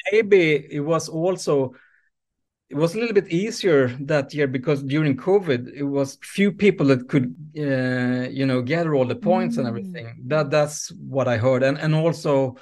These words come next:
Speaker 1: um, if it was China, Russia, whatever, they were still in lockdown, so they could not travel and so on. So I don't know if it was slightly easier that year, but, uh, yeah, that, but,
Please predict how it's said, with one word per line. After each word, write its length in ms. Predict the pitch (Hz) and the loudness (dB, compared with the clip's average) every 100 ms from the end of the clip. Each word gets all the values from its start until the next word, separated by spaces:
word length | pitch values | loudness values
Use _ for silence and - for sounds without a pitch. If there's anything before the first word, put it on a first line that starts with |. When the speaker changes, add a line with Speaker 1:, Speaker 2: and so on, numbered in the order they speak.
| - _ _ _ _ - | -20 _ _ _ _ -18
Speaker 1:
um, 340 | - - - - | -16 -16 -18 -14
if 180 | 127 | -8
it 40 | 135 | -4
was 260 | 135 127 | -2 -4
China, 360 | - 135 135 123 | -4 -2 0 0
Russia, 340 | 120 127 - 123 | 0 -2 -2 -2
whatever, 260 | 123 123 | 0 0
they 120 | 123 127 | 0 0
were 140 | 143 | 0
still 360 | 139 - 147 139 | -4 -4 -2 0
in 140 | 123 | 2
lockdown, 500 | 135 135 - 131 113 | 0 0 0 2 2
so 80 | 131 | 2
they 200 | 127 143 | 4 4
could 180 | 143 135 | 4 2
not 180 | 120 - | 2 0
travel 480 | - 131 127 120 | 2 2 2 0
and 120 | 117 110 | -2 -4
so 160 | 123 | -2
on. 120 | 117 113 | -2 -4
So 180 | 131 | -2
I 100 | 123 135 | -2 0
don't 140 | 151 | 0
know 140 | 139 | 2
if 180 | 123 120 | 0 0
it 80 | 131 | 2
was 380 | 123 120 - - - | 2 0 -4 -10 -20
slightly 460 | - - 127 117 - | -14 0 0 0 -4
easier 400 | 107 117 120 143 | -4 -4 0 2
that 200 | 143 139 | 2 0
year, 280 | 131 147 151 | -2 0 0
but, 340 | 123 120 - - | 0 -4 -4 -4
uh, 460 | 123 113 117 117 110 _ - _ _ _ _ - | 0 0 0 -2 -6 _ -20 _ _ _ _ -8
yeah, 340 | 131 135 127 120 | -2 0 0 -4
that, 280 | - 139 131 | 0 0 2
but, 220 | 135 131 | 2 0